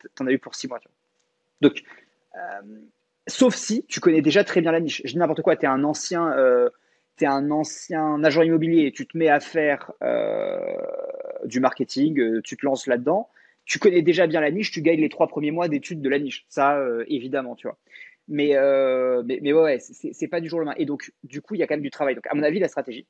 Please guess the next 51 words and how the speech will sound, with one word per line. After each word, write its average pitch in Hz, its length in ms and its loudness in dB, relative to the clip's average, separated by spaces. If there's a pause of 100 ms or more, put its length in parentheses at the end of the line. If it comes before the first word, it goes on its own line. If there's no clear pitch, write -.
(120)
si - 200 -18
quelqu'un, 117 640 -4
là, 110 300 2
veut 107 160 -2
prendre 120 200 -6
le 113 60 -2
truc 120 220 -4
et 101 60 -2
le 101 40 -6
faire, 147 240 2 (280)
tu - 120 -6
choisis 143 420 2 (140)
entre - 340 0
une 214 280 2
et 147 120 0
trois - 280 2
niches 147 440 -4
max, 147 680 -2
tu 151 140 -6
les 135 160 2
étudies, 160 340 -2
mais 123 140 -4
comme - 280 2
un 147 100 -4
taré, 151 280 0
tu - 100 -14
comprends - 280 -10
parfaitement 180 520 -2
ce 160 120 -10
dont 147 280 -6 (120)
elles 127 200 -2
ont 127 40 -2
besoin, 127 280 0 (280)
à 127 100 0
quel 170 280 2
code 165 220 4
elles 147 100 2
répondent, 151 440 -2
à 123 80 -4
quel 160 220 0
type 165 180 -10
de 160 60 2
langage 151 320 0
elles 143 80 -2
répondent, 143 420 -4 (840)
qui - 140 -4
tu 185 160 -4
vas 165 140 6
avoir 139 220 2
en 131 40 -4
face. - 400 -4